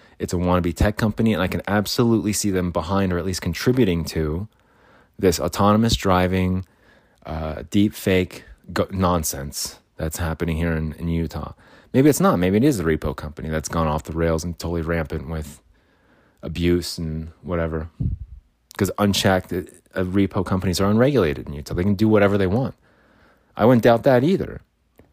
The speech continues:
But the signs are starting to point to, 'cause my car, I don't have my car, and I haven't for over a month now.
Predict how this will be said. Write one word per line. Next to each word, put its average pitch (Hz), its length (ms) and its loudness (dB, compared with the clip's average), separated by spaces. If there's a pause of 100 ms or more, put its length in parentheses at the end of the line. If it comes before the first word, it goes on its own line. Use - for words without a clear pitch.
(160)
But 113 340 4
the 110 100 4
signs 139 380 4
are 110 60 2
starting 104 280 4
to 98 100 -4
point 135 360 0
to, 92 140 0
'cause 95 200 -2
my 110 120 4
car, 131 280 4
I 90 80 2
don't 131 180 -2
have 123 240 -2
my 73 160 -6
car, 117 300 2
and 76 100 -2
I 69 40 -6
haven't 87 320 0
for 87 140 -2
over 78 200 0
a - 20 -6
month 101 320 0
now. - 300 -8